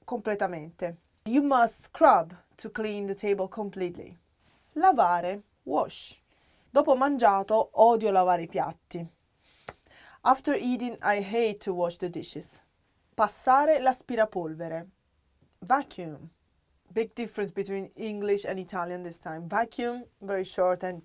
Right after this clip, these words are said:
passare l'aspirapolvere. It's very long expression. The word for, uh, the machine, the vacuum cleaner, is aspirapolvere. Then the expression is passare l'aspirapolvere. So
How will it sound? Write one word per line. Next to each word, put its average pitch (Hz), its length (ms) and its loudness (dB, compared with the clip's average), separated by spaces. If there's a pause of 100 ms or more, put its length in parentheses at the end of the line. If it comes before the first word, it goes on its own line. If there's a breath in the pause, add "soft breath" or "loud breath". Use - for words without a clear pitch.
passare 208 640 0
l'aspirapolvere. 190 1080 -2 (600 loud breath)
It's - 100 -18
very 247 320 4
long 202 500 0
expression. 175 760 -8 (280 soft breath)
The 226 120 0
word 302 340 6
for, 247 420 6
uh, 208 180 6 (600)
the 233 100 -2
machine, 226 680 -2 (100)
the 196 140 -10
vacuum 214 400 4
cleaner, 254 400 -2
is 202 320 -2 (120)
aspirapolvere. 175 1080 -4 (600)
Then 208 360 -2
the 196 80 0
expression 240 720 -2
is 190 340 -8
passare 220 560 2
l'aspirapolvere. 175 960 -6
So 185 300 -6